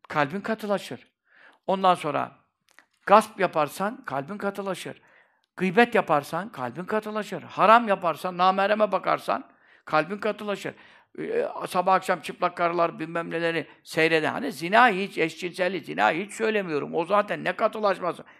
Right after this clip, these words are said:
Gömlek gibi iman çekiliyor, alınıyor senden. Ondan sonra, efendim, dönersen Allah döner. Tamam, tevbe kapısı açık ama onu konuşmuyorum.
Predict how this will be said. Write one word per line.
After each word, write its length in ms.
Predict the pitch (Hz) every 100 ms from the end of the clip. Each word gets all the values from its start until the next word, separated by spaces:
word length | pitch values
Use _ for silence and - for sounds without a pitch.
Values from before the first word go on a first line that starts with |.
| -
Gömlek 400 | 196 196 214 208
gibi 200 | 185 185
iman 360 | 190 190 175 156
çekiliyor, 560 | - 117 190 180 113
alınıyor 380 | 143 107 113 113
senden. 420 | - - - - _ _ _ _ _ _ _
Ondan 280 | - 170 78
sonra, 420 | - 90 92 - _ _ _ _ _ _ -
efendim, 760 | 160 143 135 180 185 247 247 _ _ 220 180 185
dönersen 440 | 170 151 - 180
Allah 340 | 165 175 175 180
döner. 260 | 165 123 -
Tamam, 300 | 170 151 -
tevbe 260 | 156 160
kapısı 280 | 160 156 170
açık 240 | 170 -
ama 400 | 254 - 214 - _ _ _ _ _ -
onu 200 | 147 185
konuşmuyorum. 640 | 202 220 247 175 120